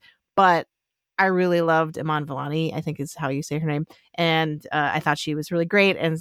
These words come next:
I think she's just a bright star in the M C U right now that has a lot of potential. And so I'm really excited to see her in a feature film. I,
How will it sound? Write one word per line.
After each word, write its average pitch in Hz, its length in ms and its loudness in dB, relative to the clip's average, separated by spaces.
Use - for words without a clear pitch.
I 160 80 -2
think 160 220 -6
she's - 320 -8
just - 280 -14
a 185 60 -2
bright 170 400 0
star 190 640 4
in 226 180 0
the 226 120 2
M 240 120 2
C 262 180 -4
U 262 120 0
right 233 260 2
now 220 440 2
that 196 100 -2
has 190 200 2
a 170 60 -2
lot 165 140 6
of 170 80 -2
potential. 185 420 0
And 190 140 -2
so 180 100 -2
I'm 165 160 0
really 156 180 -4
excited 147 260 -6
to 147 80 -6
see 135 200 -10
her 147 160 -6
in 160 100 -6
a 127 120 -8
feature - 240 -12
film. 143 240 -12
I, 494 220 -2